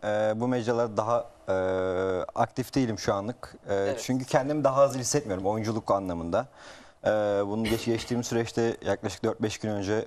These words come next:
Speaker 1: e, bir klip çekimimiz oldu, rap klibi. Onun klibinde yer aldım. E, orada bir oyunculuğumu tartmak için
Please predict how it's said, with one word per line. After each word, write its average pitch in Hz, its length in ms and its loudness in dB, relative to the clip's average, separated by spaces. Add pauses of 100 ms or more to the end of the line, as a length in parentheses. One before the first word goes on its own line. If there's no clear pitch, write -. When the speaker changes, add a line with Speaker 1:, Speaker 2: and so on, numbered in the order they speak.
(260)
Speaker 1:
e, 90 360 0
bir 98 60 -2
klip 110 260 -2
çekimimiz 107 380 -2
oldu, 87 220 -2
rap 95 180 -2
klibi. 90 300 -2 (680)
Onun 113 320 0 (140)
klibinde 107 360 0
yer 101 120 2
aldım. 82 360 0 (200)
E, - 60 -2 (240)
orada 117 420 4
bir 120 60 0
oyunculuğumu 117 500 0
tartmak 113 360 -2
için 80 200 -6